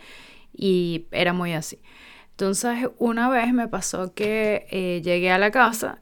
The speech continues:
y yo tenía una, una mesa, un coffee table, que era de vidrio, y era como de dos, de dos niveles. Eh, pero la mesa tenía un diseño súper raro, tenía las patas como, no sé, era, era un,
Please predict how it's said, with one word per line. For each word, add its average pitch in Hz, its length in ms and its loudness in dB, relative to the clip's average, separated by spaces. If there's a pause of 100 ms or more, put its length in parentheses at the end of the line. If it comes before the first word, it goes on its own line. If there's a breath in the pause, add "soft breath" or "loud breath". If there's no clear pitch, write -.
y 240 240 2
yo 208 140 4
tenía 208 720 -2
una, 196 1400 -2 (180)
una 175 180 -8
mesa, 180 1040 -4 (140)
un 196 140 -4
coffee 233 320 2
table, 165 460 -4 (540 loud breath)
que 190 100 -4
era 180 140 2
de 170 120 2
vidrio, 185 440 2
y 214 120 0
era 208 180 4
como 175 300 -6
de 165 120 -4
dos, 175 220 -4 (120)
de 175 160 -6
dos 170 260 -6
niveles. 175 460 -2 (680 loud breath)
Eh, 175 400 -2
pero 190 160 0
la 190 100 -2
mesa 226 300 -2
tenía 190 180 -4
un 190 60 -2
diseño 214 360 -2
súper 214 360 -4
raro, 170 300 -2
tenía 170 280 -8
las 196 140 -4
patas 170 380 -6
como, 165 540 -6
no 185 140 -8
sé, 190 200 2
era, 156 240 -2
era 175 160 -2
un, 190 260 -6